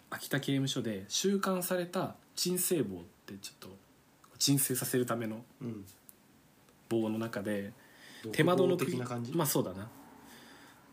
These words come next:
Speaker 1: で、あの、窓の釘がなんか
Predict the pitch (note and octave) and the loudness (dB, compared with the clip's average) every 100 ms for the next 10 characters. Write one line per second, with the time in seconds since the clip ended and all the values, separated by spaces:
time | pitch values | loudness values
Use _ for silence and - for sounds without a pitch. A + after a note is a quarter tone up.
0 | - D3 C#3 G2+ - - - G#2 F#2 F2+ | -10 -2 -2 -2 -12 -20 -8 -6 -4 -6
1 | - C#3+ F#3 D3+ G2+ G2+ F2 - A#2+ B2+ | -4 2 4 4 4 0 -4 -6 0 0
2 | A2 G2 A2 - - - - G#2 | 0 -4 -6 -12 -18 -12 -8 -8